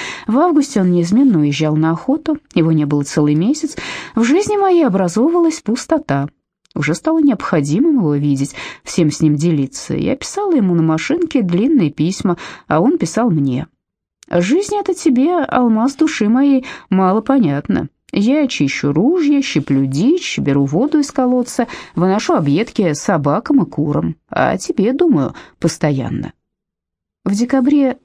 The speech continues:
тысяча девятьсот пятьдесят четвёртого года Лакмейской наступил конец. Зина вышла замуж. О том, что замуж собирается, сообщила матери такими словами: "Образование высшее, инженер,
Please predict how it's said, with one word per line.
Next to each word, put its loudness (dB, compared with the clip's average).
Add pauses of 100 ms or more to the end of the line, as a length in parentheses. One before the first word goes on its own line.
(200)
тысяча 0
девятьсот 0
пятьдесят -2
четвёртого -2
года 0 (440)
Лакмейской 2
наступил 2
конец. -4 (300)
Зина 0
вышла -2
замуж. -6 (260)
О 0
том, -2
что -2
замуж 0
собирается, -2
сообщила -2
матери -2 (300)
такими 0
словами: -2 (340)
"Образование 2
высшее, 0
инженер, 2